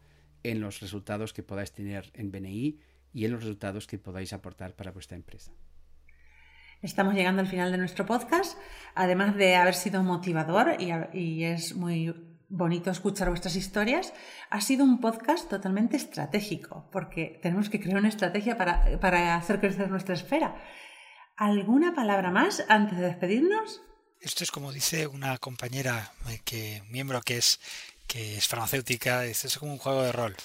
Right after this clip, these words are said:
Speaker 3: Lo que hay que trabajar es cuál es el movimiento que más rentabilidad me puede dar, ¿no? Y dónde están esos, esos,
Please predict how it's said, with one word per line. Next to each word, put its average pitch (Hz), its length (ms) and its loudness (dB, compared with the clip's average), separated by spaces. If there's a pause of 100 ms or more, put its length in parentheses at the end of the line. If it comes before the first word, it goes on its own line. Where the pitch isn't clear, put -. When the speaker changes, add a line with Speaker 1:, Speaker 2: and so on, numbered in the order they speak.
(220)
Speaker 3:
Lo 104 80 -16
que - 120 -6
hay 113 60 -6
que 123 120 -4
trabajar 127 480 -2
es 123 160 -2 (240)
cuál 139 140 -6
es - 100 0
el 143 80 -4
movimiento 135 800 -6
que 123 140 -8
más 113 220 -4
rentabilidad 123 500 -4
me 117 140 -10
puede 113 260 -10
dar, 101 300 -10
¿no? 143 140 -20 (440)
Y 120 120 -6
dónde 127 180 -6
están 127 340 0
esos, 120 380 0 (240)
esos, - 400 -4